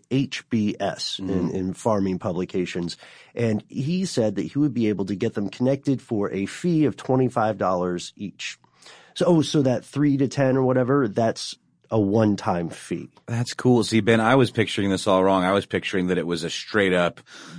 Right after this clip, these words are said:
Speaker 2: cooperation between those families that lived in closest proximity. But I realize now that this,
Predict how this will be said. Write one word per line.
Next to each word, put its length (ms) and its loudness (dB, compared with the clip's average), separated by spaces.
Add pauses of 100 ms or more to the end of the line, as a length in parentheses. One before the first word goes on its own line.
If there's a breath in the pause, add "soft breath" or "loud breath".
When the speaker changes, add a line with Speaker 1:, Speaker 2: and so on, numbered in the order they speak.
Speaker 2:
cooperation 920 2
between 600 -2
those 460 0
families 500 -2
that 140 -4
lived 300 -2
in 100 -6
closest 320 -4
proximity. 520 -2
But 200 -2 (240 loud breath)
I 60 -4
realize 440 4
now 180 0
that 160 -6
this, 320 -4